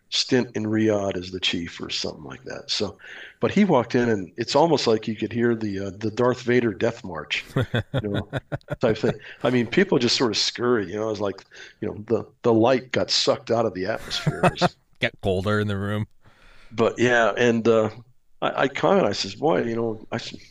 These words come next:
Speaker 1: you know, we're just driving along. I'm like, "Well, shit, you know, you're not in my food chain, but, you know,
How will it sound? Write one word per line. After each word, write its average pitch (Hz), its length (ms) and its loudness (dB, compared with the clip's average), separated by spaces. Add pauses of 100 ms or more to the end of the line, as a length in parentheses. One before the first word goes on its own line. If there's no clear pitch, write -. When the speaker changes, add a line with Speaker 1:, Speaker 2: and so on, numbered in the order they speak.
Speaker 1:
you 120 60 -8
know, 82 80 -10
we're 135 280 -4
just 117 220 -6
driving 107 280 -2
along. 104 260 0
I'm 107 140 -4
like, 76 240 -16 (140)
"Well, - 120 -16
shit, - 340 -2
you - 80 -10
know, - 120 -14 (380)
you're 156 100 2
not 165 160 4
in 147 80 4
my 120 120 4
food 143 300 4
chain, 113 300 0
but, 107 240 -2
you 113 80 -6
know, 90 240 -8